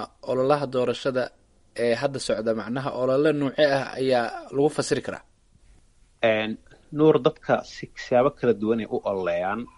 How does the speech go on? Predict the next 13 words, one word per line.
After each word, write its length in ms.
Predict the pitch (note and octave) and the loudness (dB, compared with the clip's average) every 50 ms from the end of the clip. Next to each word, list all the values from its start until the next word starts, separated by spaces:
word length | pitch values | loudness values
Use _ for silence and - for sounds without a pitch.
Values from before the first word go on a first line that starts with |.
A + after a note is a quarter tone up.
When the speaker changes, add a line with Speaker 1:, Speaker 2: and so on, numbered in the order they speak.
| _ - A#4 - - - - | _ -20 -20 -20 -20 -18 -12
Speaker 2:
Eh, 320 | G2 G2 F#2 F2+ F2+ F2+ F2+ - - | -8 -6 -6 -4 -4 -6 -8 -10 -8
dabcan 420 | G2 G2 A2+ G2+ G2+ G2+ G2+ G2 G2 | -6 -6 -6 -4 -6 -8 -8 -6 -4
dad 140 | A2+ G2+ - | -6 -6 -4
badan 320 | G2 G#2 G2 A2 A2 A2 G#2 | -4 -4 -4 -2 -4 -6 -6
oo, 420 | - F#2 F#2+ F#2 F2+ F2+ F2+ F2 - - _ _ _ _ _ | -6 -6 -4 -4 -2 -2 -2 -4 -6 -8 _ _ _ _ _
oo 180 | - G2 F#2 F2+ - | -10 -8 -8 -10 -10
waxaa 260 | - - - - G2+ | -14 -10 -4 -4 -4
jira 400 | F#2+ F2+ F2+ F#2+ F#2 F#2 F#2 F2+ F2 F2 F2 - _ _ _ _ _ _ _ _ _ _ - | -4 -4 -4 -2 0 2 2 2 2 0 -2 -4 _ _ _ _ _ _ _ _ _ _ -18
shacabka 580 | - - - A2 - - - - _ - - G#2+ - | -10 -4 -4 -2 -2 -2 -6 -8 _ -10 -8 -8 -8
iyo 340 | - F#2 F#2 F2+ F2+ F2+ F2 F2+ F2+ | -6 -8 -8 -6 -4 -4 -2 -2 -4
afkaartooda 840 | - - - - - G#2+ G2 G2 - - - - G2 F#2 F2+ F#2 F#2+ | -4 -6 -10 -12 -6 -4 -4 -4 -4 -8 -8 -6 -6 -4 -4 -4 -6
iyo 500 | - F2+ F#2 F2+ F2+ F2+ E2+ F2 F2 E2+ | -8 -8 -8 -6 -4 -4 -4 -4 -4 -6
dareenkooda, 840 | E2+ F2+ G2 G2 G2+ F#2+ F#2+ - - - G2 F2+ F2+ F2 F2 F2 E2+ | -4 -4 -2 -2 -2 -2 -4 -6 -8 -4 -4 -2 0 0 0 0 -2